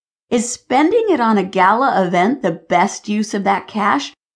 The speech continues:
Or would it be better spent as a down payment for a house, or a rainy day fund,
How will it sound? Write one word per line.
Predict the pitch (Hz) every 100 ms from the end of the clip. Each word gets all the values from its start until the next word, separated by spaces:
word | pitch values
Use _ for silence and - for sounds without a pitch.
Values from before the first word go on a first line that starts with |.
| _ -
Or | 320 359
would | 539
it | 640 659
be | 349
better | 220 247 233
spent | 214 - 240 196
as | 190
a | 180
down | 175 185 175
payment | 185 196 180 165
for | - 175
a | 185
house, | 226 208 - - - _ -
or | 208 196 190 254 302 -
a | 320
rainy | 392 539 349
day | 180 156
fund, | - 160 135 156 -